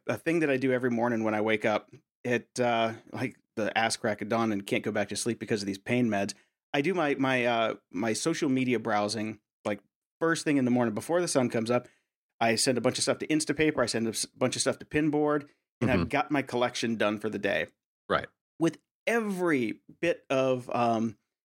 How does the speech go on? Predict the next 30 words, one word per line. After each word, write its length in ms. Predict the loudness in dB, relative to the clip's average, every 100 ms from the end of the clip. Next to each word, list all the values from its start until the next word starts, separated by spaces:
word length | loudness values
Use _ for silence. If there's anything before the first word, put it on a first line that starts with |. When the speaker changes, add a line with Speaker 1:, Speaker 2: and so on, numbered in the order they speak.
| -8
Speaker 1:
you 60 | 0
know, 140 | 0
planning 420 | 0 0 2 2
to 80 | 0
go 180 | 0 -2
back 240 | 0 0 0
later 260 | 2 2
in 80 | 2
the 80 | 2
day, 420 | 2 2 2 -2 -4
all 140 | 0
the 80 | 0
intention 560 | 0 2 0 0 -2 -2
of, 260 | 0 0 -2 _ _ _ -4
you 80 | 0
know, 120 | 0
reading 380 | 0 0 2 2
everything, 600 | 2 0 0 2 0 -2 _ _ _
scanning 440 | -6 -2 0 2 0
through 180 | 0 0
it, 80 | 0
and 240 | -2 0
making 360 | -2 0 2 2
a 80 |
show 200 | 0 0
note 200 | 2 2
list 240 | 0 -2 -2
for 240 | 0 2
us. 180 | 2 -2 -8 _ _ _ _ _ _ _ 0
Um, 340 | 2 0